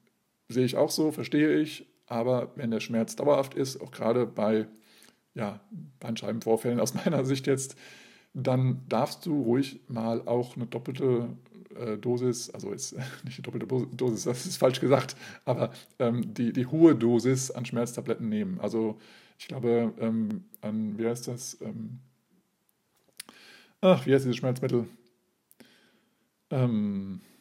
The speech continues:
weiß grad nicht. Also wo man normalerweise so vierhunderter ähm, vierhundert Gramm Tabletten bekommt. Man darf am Tag bis zu tausend Gramm nehmen, deswegen darfst du auch zwei vierhundert,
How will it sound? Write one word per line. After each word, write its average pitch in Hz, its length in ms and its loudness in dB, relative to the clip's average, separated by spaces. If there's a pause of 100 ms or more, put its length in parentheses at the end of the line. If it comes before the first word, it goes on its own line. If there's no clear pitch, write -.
(540)
weiß 113 200 -8
grad - 120 -4
nicht. - 160 -8
Also 123 140 4
wo 123 80 4
man 123 120 2
normalerweise 117 480 6
so 107 180 0
vierhunderter 131 800 4 (520)
ähm, 117 320 2 (320)
vierhundert 127 320 0
Gramm 131 400 0 (100)
Tabletten - 300 0
bekommt. 127 420 -2 (380)
Man 131 120 -6
darf 131 360 4
am 131 100 -4
Tag 131 400 0
bis 135 160 0
zu 123 100 -8
tausend 156 360 4
Gramm 135 180 0
nehmen, 160 360 -2 (280)
deswegen 127 380 0
darfst 120 220 2
du - 40 0
auch 107 120 0
zwei 135 340 2
vierhundert, 123 580 0